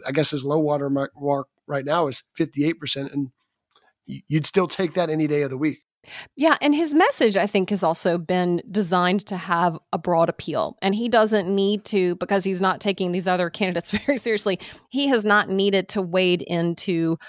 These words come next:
Speaker 2: controversial, polarizing waters. So all of these U G A fans who feel like they know him and love him,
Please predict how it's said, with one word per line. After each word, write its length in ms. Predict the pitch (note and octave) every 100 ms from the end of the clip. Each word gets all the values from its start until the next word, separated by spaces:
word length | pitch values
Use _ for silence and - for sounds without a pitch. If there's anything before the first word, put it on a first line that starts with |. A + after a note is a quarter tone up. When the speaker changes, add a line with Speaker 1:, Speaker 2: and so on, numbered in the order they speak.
| - -
Speaker 2:
controversial, 800 | - F#3+ F#3 E3+ E3+ E3 F3 D#3+ -
polarizing 640 | - F#3 E3+ D#3 D#3 D#3
waters. 500 | D#3+ D#2+ C#2+ C#2+ - -
So 420 | - F3+ F3 E3 - - -
all 240 | A3+ C4+
of 140 | A#3+
these 460 | G#3 A3 G#3 F#3 E3+ - -
U 160 | G3+
G 160 | F#3 G3+
A 80 | F#3
fans 400 | - F#3 F#3 -
who 120 | G3+
feel 160 | G3 F#3
like 160 | E3+
they 80 | E3
know 180 | F3 F3+
him 160 | F#3+ F3
and 120 | F3
love 160 | E3+
him, 180 | F#3 F3+